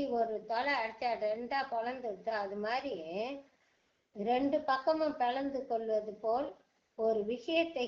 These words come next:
கேட்டுக்கொண்டே முன்னாடி இது நடந்திருக்கலாம், இப்போ இது நடக்குது,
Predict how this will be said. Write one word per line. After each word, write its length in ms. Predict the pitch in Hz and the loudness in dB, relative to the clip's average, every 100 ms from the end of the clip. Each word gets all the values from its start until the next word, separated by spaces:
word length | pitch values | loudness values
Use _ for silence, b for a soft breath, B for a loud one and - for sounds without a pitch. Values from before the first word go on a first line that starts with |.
| - | -2
கேட்டுக்கொண்டே 880 | 240 254 - 240 - 214 202 214 277 349 - _ _ _ | -2 -2 -4 -4 0 0 2 2 2 0 -6 _ _ _
முன்னாடி 600 | 220 240 285 294 311 294 262 | -2 0 2 4 4 2 0
இது 260 | 240 240 233 | 0 0 0
நடந்திருக்கலாம், 920 | 226 226 240 240 240 220 214 214 226 180 - _ _ _ | 2 2 0 -2 -4 0 0 2 0 -2 -8 _ _ _
இப்போ 280 | 226 226 233 226 | -6 0 4 6
இது 260 | 226 220 226 226 | 4 2 2 2
நடக்குது, 680 | 214 220 240 226 185 220 | 2 2 2 0 0 2